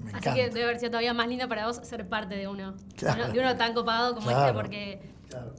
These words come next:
Speaker 2: como hablaba con los chicos, está muy bien hecho, es una superproducción argentina que también es para celebrar el cine argentino.
Speaker 1: Claro.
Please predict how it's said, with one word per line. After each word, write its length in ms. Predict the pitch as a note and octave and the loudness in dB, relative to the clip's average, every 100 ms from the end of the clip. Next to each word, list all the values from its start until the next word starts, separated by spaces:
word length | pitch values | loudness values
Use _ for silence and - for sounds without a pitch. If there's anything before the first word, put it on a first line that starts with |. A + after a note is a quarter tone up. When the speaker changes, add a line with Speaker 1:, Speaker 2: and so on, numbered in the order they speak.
| - | -10
Speaker 2:
como 160 | A3+ | -6
hablaba 240 | A3+ C#4 - | -2 0 0
con 80 | |
los 100 | G#3 | 0
chicos, 320 | F#3 B3+ A3 - | -2 -2 -4 -6
está 240 | - - B3+ | -14 -8 -4
muy 160 | C#4 | -2
bien 100 | C#4 | -2
hecho, 280 | C4+ C4+ D4 | -4 -4 -6
es 120 | C4+ | -6
una 140 | C4 B3 | -6 -6
superproducción 640 | B3 C4 B3 A3 G3+ B3 | -4 -6 -4 -8 -8 -8
argentina 720 | B3 A#3 G#3+ A3+ B3 C4 C4 | -8 -8 -10 -8 -4 -4 -4
que 260 | G#3+ F#3+ G3 - | -8 -12 -12 -12
también 380 | F#3+ G3 G#3 | -8 -8 -8
es 80 | G3+ | -10
para 180 | - G3+ | -8 -8
celebrar 400 | G3 G3 F#3+ G3+ | -8 -10 -8 -8
el 120 | G#3 | -8
cine 200 | F#3+ G#3 | -10 -12
argentino. 520 | G3+ G3+ G3+ G3+ A#3+ C4+ | -12 -10 -10 -8 -8 0
Speaker 1:
Claro. 400 | C3+ C#3+ A#2 | 4 4 2